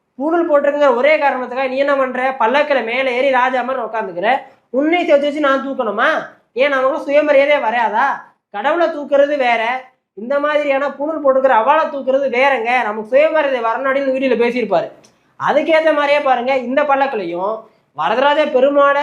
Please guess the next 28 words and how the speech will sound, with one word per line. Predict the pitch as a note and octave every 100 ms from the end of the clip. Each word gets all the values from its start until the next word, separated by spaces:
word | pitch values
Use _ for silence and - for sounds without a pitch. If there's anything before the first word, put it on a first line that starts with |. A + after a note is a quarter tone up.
| D#4 D4+
பக்தர்கள் | D#4 - C#4 C#4
தூக்குறது | C4+ B3+ A3 B3 C#4 A3+
ஓகே, | A3+ A3 E3+ G3 A#3+ - _ _ _ _
ஆனா | - G#3+ B3+
எதுக்கு | B3+ C#4+ F#4+ F4+
பக்கம் | C#4 C4+ D#4+
ரெண்டு | D4 C4+ C4+ C4 B3+
அவாள்கள் | A3 A#3+ C#4+ C4+ A#3+
நின்றுக்கிட்டு | C4 A#3 D4
எங்களையும் | B3 C4+ D#4 F4 D#4+
தூக்குன்னு | D4+ C4+ C4+
சொன்னா | B3+ C4+ - -
என்ன | A#3+ D#4+ D#4+
வச்சாங்க | D4+ C4 A3+
நியாயம் | G#3+ A3+ G#3
அது? | F#3 C4 A#3 - - _ -
அதாவது | G#3 C#4 B3+
என்னவாகுது? | C#4+ E4+ D#4+ C#4+ C4+ C#4 C#4+ C#4+ - _ - D#3
அவங்கள் | A#3+ D4+ D4+
ஆண்டாள் | C4+ G3 A#3 C#4+ D4
மாதிரியும் | C#4 B3 B3 F#4 D#4+
நம்ம | A#3 B3
இன்னும் | C#4+ D4
அடிமை | C4 D4+
மாதிரியா | C#4+ C#4 D4
தான் | D#4
நடந்துகிட்டு | C4+ C4+ A#3
இருக்கோம். | A3 C4 D4 A#3